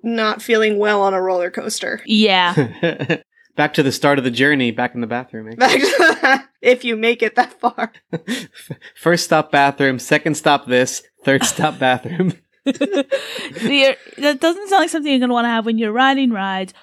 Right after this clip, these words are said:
Speaker 2: walking around a lot, usually in the heat, and your only option is public bathrooms.
Speaker 1: Mm-hmm.
Speaker 2: Not to gross out our listeners, but
Speaker 3: Not ideal. Yeah.
Speaker 1: Yeah. I try, I don't know about you guys, but I try to not use the bathrooms.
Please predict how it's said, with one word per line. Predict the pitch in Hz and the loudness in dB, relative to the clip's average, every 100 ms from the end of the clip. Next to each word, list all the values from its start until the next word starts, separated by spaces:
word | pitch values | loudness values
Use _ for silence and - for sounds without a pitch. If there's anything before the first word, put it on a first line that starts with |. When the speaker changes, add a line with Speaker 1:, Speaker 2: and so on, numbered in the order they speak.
| _ - | _ -2
Speaker 2:
walking | 233 254 269 294 262 | 4 4 4 2 2
around | 233 220 226 226 220 | 2 0 2 2 0
a | |
lot, | 220 202 202 196 - | 0 2 4 2 -2
usually | - 214 208 220 214 | 0 0 2 2 2
in | 208 | 2
the | 202 | 0
heat, | 190 208 196 196 - - - | -2 0 2 0 -2 -14 -2
and | 208 202 | 2 4
your | 196 - - | 2 -2 2
only | 226 220 208 | 4 4 4
option | 202 - 196 | 2 0 -2
is | 185 | -2
public | 175 160 160 | -4 -6 -6
bathrooms. | - - - - | -8 -10 -12 -2
Speaker 1:
Mm-hmm. | 220 226 226 226 247 220 | 2 2 2 0 0 2
Speaker 2:
Not | 190 180 | 2 2
to | 214 | 2
gross | 196 180 185 | 2 0 2
out | 160 | 0
our | 160 151 | 0 -2
listeners, | 165 - 151 - - - _ - | -4 -6 -6 -8 -12 -16 _ -4
but | 180 156 - | 0 0 2
Speaker 3:
Not | 123 117 | 2 2
ideal. | 113 107 117 113 110 - _ _ - | 2 2 2 2 -2 -4 _ _ -6
Yeah. | 117 117 120 117 | -2 2 0 -2
Speaker 1:
Yeah. | - 185 - - _ - | -6 -6 -6 -12 _ -2
I | 269 302 311 - - - | 0 2 2 0 -8 -12
try, | - 262 233 226 220 208 202 - | -2 2 4 4 4 2 0 0
I | |
don't | 214 202 | -2 -2
know | |
about | 180 170 | 0 -2
you | 170 | -2
guys, | 175 170 | -2 -4
but | - | 0
I | 220 | 0
try | 214 - 277 294 | 0 2 2 2
to | 277 233 208 208 185 | 0 -2 0 0 0
not | 185 185 175 - | 0 0 -2 -4
use | 170 180 185 - - | -8 -6 -6 -6 -6
the | - 196 | -2 0
bathrooms. | 175 170 190 190 180 175 202 - - | 2 0 -2 -6 -4 -6 -6 -4 -4